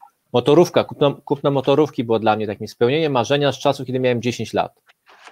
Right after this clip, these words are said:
Miałem dziesięć lat i marzyłem, że kiedyś będę miał taką motorówkę, którą mnie wujek przewiózł. Przepłynęliśmy kawałek jeziora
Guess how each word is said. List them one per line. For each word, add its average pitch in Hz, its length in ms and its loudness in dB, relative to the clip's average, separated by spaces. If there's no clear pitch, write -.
Miałem 107 120 -4
dziesięć 160 300 -4
lat 151 200 2
i 139 40 -4
marzyłem, 135 460 2
że 123 120 -2
kiedyś 202 260 4
będę 147 120 -2
miał 143 80 0
taką 143 180 -4
motorówkę, 156 440 2
którą 151 200 0
mnie 139 140 2
wujek 147 280 4
przewiózł. 98 560 -4
Przepłynęliśmy 127 640 0
kawałek 107 320 0
jeziora 175 500 2